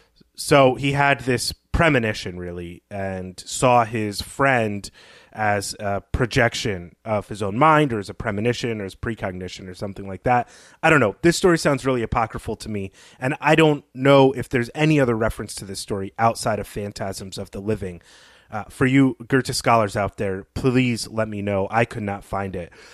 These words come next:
But, you know, from what I gather, Phantasms of the Living is, is something of a classic text in parapsychology and paranormal experiences in general. That was pretty cool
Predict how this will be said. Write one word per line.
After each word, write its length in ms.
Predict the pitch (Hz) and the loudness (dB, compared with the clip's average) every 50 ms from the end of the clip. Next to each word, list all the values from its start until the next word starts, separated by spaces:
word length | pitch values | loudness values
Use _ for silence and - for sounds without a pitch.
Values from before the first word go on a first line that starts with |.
| - - - - | -20 -20 -4 2
But, 220 | - 147 147 143 - _ | 4 4 4 2 0 _
you 100 | 160 156 | 2 2
know, 140 | 127 104 95 - _ _ | 2 2 0 -4 _ _
from 200 | - - 175 180 | 0 2 6 6
what 100 | 180 175 | 8 6
I 60 | 160 | 6
gather, 340 | 139 151 135 131 123 127 123 | 6 6 4 6 6 6 4
Phantasms 680 | 117 - - 131 127 - 135 123 113 - 120 113 101 117 | 4 2 0 0 2 2 0 0 0 0 -2 -2 -2 -2
of 100 | 110 104 | -2 -2
the 100 | 107 107 | 0 0
Living 300 | 113 113 104 110 107 104 | 2 2 2 0 -2 -4
is, 160 | 98 95 - | -6 -8 -10
is 320 | - 101 98 - - - _ - | -12 -14 -14 -14 -16 -18 _ -4
something 340 | - - 196 185 - 156 131 | 0 0 0 2 2 0 0
of 100 | 110 104 | 0 -2
a 40 | |
classic 420 | 104 - 127 107 101 - - 95 - _ _ _ _ _ _ | -2 -2 -2 -2 -2 -2 -6 -12 -16 _ _ _ _ _ _
text 380 | - 120 98 90 - - - 113 | -6 -6 -6 -6 -8 -10 -8 -8
in 120 | 104 101 | -8 -8
parapsychology 920 | - - 117 107 104 - - 98 - - 101 101 98 98 - - 101 98 95 | -6 -4 -2 -2 -2 -4 -6 -8 -6 -6 -4 -4 -4 -6 -8 -10 -10 -10 -10
and 180 | 90 90 - _ _ _ _ _ _ - _ - | -10 -12 -14 _ _ _ _ _ _ -8 _ 0
paranormal 640 | 135 120 113 104 104 104 104 101 98 95 92 92 - | 2 2 2 2 2 0 0 0 0 -2 -2 -2 -6
experiences 800 | 101 - - - 113 101 101 98 95 - - 98 90 87 - | -10 -12 -10 -8 -6 -6 -4 -6 -6 -8 -10 -10 -10 -10 -12
in 340 | - - 95 92 87 85 85 _ | -12 -12 -10 -10 -10 -12 -14 _
general. 440 | - - 120 117 107 95 87 85 87 - _ _ _ _ _ _ _ _ _ | -2 0 0 2 0 0 -4 -6 -10 -14 _ _ _ _ _ _ _ _ _
That 100 | - 147 | 4 6
was 120 | 147 135 - | 6 4 4
pretty 220 | - 139 110 104 | 2 0 0 0
cool 320 | - - 107 104 98 95 | 0 0 2 2 2 0